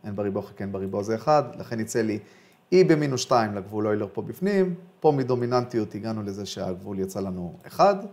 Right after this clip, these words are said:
בסך הכל e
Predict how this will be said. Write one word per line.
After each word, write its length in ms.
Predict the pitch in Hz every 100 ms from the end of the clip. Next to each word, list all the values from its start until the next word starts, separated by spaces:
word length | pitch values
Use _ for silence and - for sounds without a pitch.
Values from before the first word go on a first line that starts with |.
| - _ _ _ _ _ _ _ _ _ _ _ _ _ _ _ _ _ _ _ 110
בסך 300 | - 131 120
הכל 300 | 113 104 95
e 40 | -